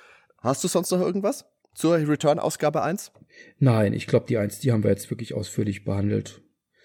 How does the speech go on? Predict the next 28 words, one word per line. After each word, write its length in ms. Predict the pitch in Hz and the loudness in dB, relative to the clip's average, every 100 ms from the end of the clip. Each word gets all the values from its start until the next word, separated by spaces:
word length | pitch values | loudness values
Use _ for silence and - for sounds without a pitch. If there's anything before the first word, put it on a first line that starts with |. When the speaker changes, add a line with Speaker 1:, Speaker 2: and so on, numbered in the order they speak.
| _ _ | _ _
Speaker 2:
Du 100 | 110 | 2
hattest 200 | 120 123 | 2 6
ja, 320 | 127 123 120 | 6 8 4
wir 80 | 131 | 2
haben's 120 | 131 | 4
ja 80 | 131 | 4
schon 140 | 135 | 6
mehrfach 320 | 127 127 143 | 8 8 6
angesprochen, 600 | 131 127 123 - 123 113 117 | 4 2 2 2 2 4 -2
die 160 | 110 | -4
zehn-Jahres-Feier 880 | - 123 113 107 120 117 - 113 113 | -2 0 4 4 2 -2 0 2 4
am 140 | 104 | 2
achtundzwanzigsten 680 | 117 127 - 117 120 - 123 | -4 -8 -4 -2 -2 -2 0
neunten 400 | 117 110 - 117 | 2 0 -2 -4
in 160 | 113 110 | -2 0
Dortmund. 600 | 117 - 127 120 117 - | 0 2 4 4 0 -4
Speaker 1:
Mhm. 220 | 107 165 - _ _ _ _ _ | -4 -4 -10 _ _ _ _ _
Speaker 2:
Äh, 280 | 117 110 107 | -4 -2 -2
da 120 | 113 | -2
kann 160 | 120 113 | 0 0
man 140 | 110 | 0
sich 200 | - 107 | -2 -2
ja 160 | 123 110 | 0 2
mittlerweile 540 | 113 - 113 113 110 | 0 0 0 2 0
schon, 400 | - 113 104 110 | 0 -2 -2 -4
schon 180 | - 110 | -8 0
Karten 300 | 160 165 139 | 2 4 6
ordern. 560 | 131 127 120 120 120 | 8 8 6 2 -2